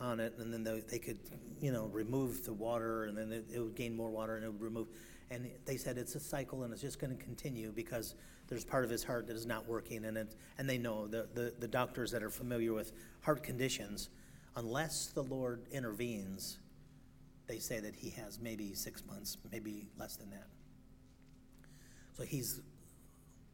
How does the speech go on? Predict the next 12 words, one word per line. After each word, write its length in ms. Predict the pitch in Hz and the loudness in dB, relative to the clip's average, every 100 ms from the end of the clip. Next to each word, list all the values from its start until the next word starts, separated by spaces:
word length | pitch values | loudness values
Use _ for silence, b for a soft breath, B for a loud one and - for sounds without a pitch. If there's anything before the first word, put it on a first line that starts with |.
| - - - - - - | -18 -18 -18 -16 -8 2
actually 360 | 135 - 120 | 2 2 -2
today 640 | 107 120 123 131 107 104 - B B B - | 0 0 4 4 4 0 -4 B B B 0
moving 320 | 123 123 120 | 2 4 2
from 200 | - 101 | 0 -2
the 60 | 175 | -2
hospital 760 | 135 120 - 120 117 113 110 104 | -2 -4 -2 0 2 2 0 0
back 180 | 110 | 0
home 360 | - 135 123 113 | 0 0 0 -2
to 180 | - - | -4 -6
set 260 | - 135 | 0 2
up 220 | 117 107 - B B B B B | 2 -2 -6 B B B B B
hospice. 640 | - 143 - - - - | -2 0 0 -2 -2 -2